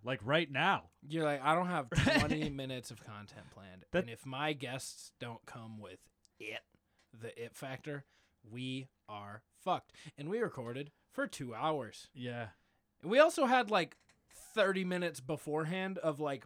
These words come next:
Speaker 2: podcast type talk where I was like, "You guys need to calm the fuck down 'cause I'm not hitting record yet 'cause I can't get my input set."
Speaker 1: Yep.
Speaker 2: So, like, it's just one of those days. We came off a high energy episode, and, uh, it's ten fucking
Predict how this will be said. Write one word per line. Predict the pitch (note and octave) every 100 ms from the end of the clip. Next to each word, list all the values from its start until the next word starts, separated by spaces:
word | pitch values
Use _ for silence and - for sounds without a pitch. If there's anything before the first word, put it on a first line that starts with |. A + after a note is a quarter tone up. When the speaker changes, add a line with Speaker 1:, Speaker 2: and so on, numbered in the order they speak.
| -
Speaker 2:
podcast | D#3+ D3+ D3 E3 D#3+ D#3
type | - C#3+ C#3+ -
talk | C3+ C#3 C#3+
where | C#3+
I | C#3+
was |
like, | C3+ E3
"You |
guys | B3+ B3
need | G#3 D3
to | B2+
calm | D#3+ C3 A#2
the |
fuck | - - C3 -
down | D3+ D3+ A#2
'cause | A#2+
I'm | C3+
not | F3+ D#3+
hitting | C#3+ A#2+
record | G#2+ - D3 C3+
yet | A#2 G2+
'cause | -
I | B2
can't | - B2+
get | B2 A2+
my | G#2
input | - C#3+ C3 G#2 -
set." | - F#2+ - - - - _ -
Speaker 1:
Yep. | B2+ D3+ _ _
Speaker 2:
So, | - E3+
like, | D3+ C3+ A#2 - _ _ _ _ _ _ _ - - -
it's | C#3
just | F3+
one | E3+ F#3
of |
those | F#3+ F#3+ E3
days. | F3+ G#3
We | B2
came | D#3+ D#3+
off | D#3
a | A#2
high | D3+ E3
energy | E3 E3 C#3
episode, | D3 D#3+ - G3+ G#3
and, | C#3+ C#3 C3+
uh, | C3+ C3+ C3+
it's | C3 -
ten | - G3 G3 E3+ _ _ _ - -
fucking | E3 - C#3+